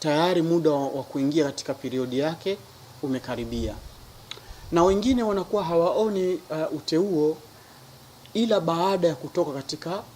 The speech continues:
period yake anauona ute huo. Kwa hiyo, yote kwa yote tunasema ute ni muhimu sana katika,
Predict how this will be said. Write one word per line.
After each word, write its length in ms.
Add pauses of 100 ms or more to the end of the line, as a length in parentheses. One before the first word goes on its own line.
(160)
period 400
yake 520
anauona 600
ute 360
huo. 280 (1040)
Kwa 100
hiyo, 380 (800)
yote 280
kwa 160
yote 200
tunasema 600
ute 240
ni 120
muhimu 340
sana 340
katika, 540